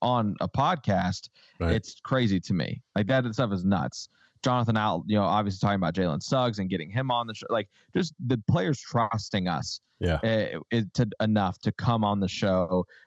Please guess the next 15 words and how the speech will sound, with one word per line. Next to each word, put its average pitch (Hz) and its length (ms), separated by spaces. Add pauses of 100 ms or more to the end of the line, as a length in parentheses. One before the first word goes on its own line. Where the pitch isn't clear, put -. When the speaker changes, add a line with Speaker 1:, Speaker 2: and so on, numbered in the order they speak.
Speaker 1:
They 113 120
know 104 260
about 110 240
the 110 60
show. 117 160
Terrence 123 400
Ross 110 300
on 98 160
media 104 320
day 104 360 (340)
posting 117 440
a 98 60
boomerang, 110 720
w-, 101 180
I 98 100